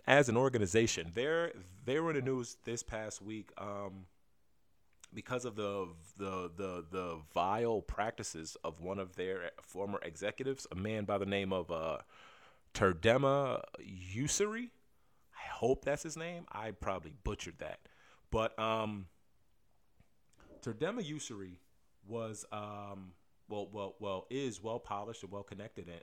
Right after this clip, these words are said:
and, and, you know, colleagues say a marketing whiz who can sell with evangelical conviction. Probably goes a long way in a place like Dallas, right? But, um, Sp-, Sports Illustrated did an,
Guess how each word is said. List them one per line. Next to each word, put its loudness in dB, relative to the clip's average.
and, -12
and, -10
you -12
know, -8
colleagues -8
say -10
a -8
marketing -4
whiz -2
who -10
can -10
sell -2
with -10
evangelical -4
conviction. 0
Probably 0
goes -2
a 0
long 2
way 6
in 4
a -4
place -8
like -10
Dallas, -6
right? -8
But, -4
um, -6
Sp-, -6
Sports -6
Illustrated -6
did -2
an, -4